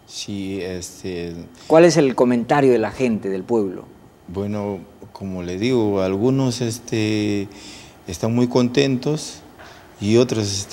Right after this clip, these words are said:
Speaker 1: <laughs> están un poquito, este,
Speaker 2: Fastidiados.
Speaker 1: porque, porque no llegaron a
Speaker 2: No alcanzaron,
Speaker 1: <laughs>
Speaker 2: ¿no es
Speaker 1: no
Speaker 2: cierto? No
Speaker 1: alcanzaron.
Speaker 2: alcanzaron.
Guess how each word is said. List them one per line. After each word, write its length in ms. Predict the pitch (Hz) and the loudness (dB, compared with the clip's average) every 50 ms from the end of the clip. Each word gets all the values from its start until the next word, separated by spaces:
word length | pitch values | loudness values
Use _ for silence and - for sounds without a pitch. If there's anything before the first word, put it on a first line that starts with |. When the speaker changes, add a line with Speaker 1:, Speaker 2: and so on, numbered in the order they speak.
| - - | -12 -12
Speaker 1:
<laughs> 140 | - - - | -10 -6 -4
están 120 | 147 135 - - - | -4 -4 -4 -6 -8
un 60 | 127 | -4
poquito, 460 | 127 110 104 117 127 123 123 - 117 | -4 -2 -2 0 -2 -2 0 0 0
este, 680 | 110 101 98 - - - 101 92 92 92 92 90 - - - - - | 0 0 -2 -6 -8 -4 -4 -4 -2 -4 -6 -8 -10 -12 -16 -8 -4
Speaker 2:
Fastidiados. 500 | - 131 - - 165 170 175 151 123 123 | -4 -2 4 8 10 10 10 10 10 8
Speaker 1:
porque, 160 | 123 123 104 90 - | 6 2 0 -4 -4
porque 320 | - 104 101 - - 110 | -4 -4 -4 -4 -4 -2
no 100 | 120 131 143 | 0 0 0
llegaron 640 | 143 135 131 123 127 170 180 160 143 139 127 123 | 2 2 2 2 2 2 2 2 0 0 -2 -4
a 100 | 120 117 113 | -4 -2 0
Speaker 2:
No 140 | 143 151 | 4 6
alcanzaron, 800 | 156 156 156 - 139 135 135 - 156 - 165 156 147 135 143 - | 8 8 6 6 4 4 4 4 6 8 10 12 12 12 10 8
Speaker 1:
<laughs> 60 | 104 110 | 6 2
Speaker 2:
¿no 0 | |
es 60 | 117 | 0
Speaker 1:
no 80 | 117 | 4
Speaker 2:
cierto? 360 | 113 160 208 208 202 139 107 107 | 6 8 8 8 6 4 2 4
No 120 | 123 131 | 6 6
Speaker 1:
alcanzaron. 120 | 143 143 | 6 8
Speaker 2:
alcanzaron. 360 | 139 139 139 135 160 143 135 | 6 6 6 8 8 8 8